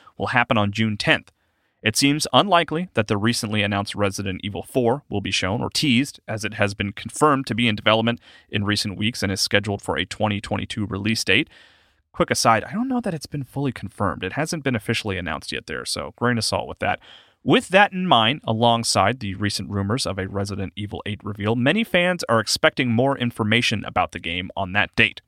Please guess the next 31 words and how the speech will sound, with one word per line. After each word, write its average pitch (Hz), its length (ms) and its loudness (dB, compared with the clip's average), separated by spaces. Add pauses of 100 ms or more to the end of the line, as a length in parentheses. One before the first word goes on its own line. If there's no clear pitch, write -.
(500)
Although 131 200 6
it 135 80 -2
should 208 200 4
be 220 80 0
noted 214 340 4 (100)
that 104 140 2
nothing 143 400 4
is 175 140 -2
confirmed 107 560 0 (280)
and 98 140 0
the 95 60 -2
date 123 340 2
could 175 400 0
signal 143 460 0 (220)
information 117 600 2
about 92 220 2
a 92 60 -4
completely 120 420 -4
different 107 280 -4
Resident 90 380 -6
Evil 156 160 2
title, 156 340 2 (320)
although 120 300 4
it 110 80 -4
is 98 180 -6
unclear 104 640 0 (280)
what - 340 0
that - 180 -6
would 98 140 -10
be. 117 240 4 (420)
I 156 540 4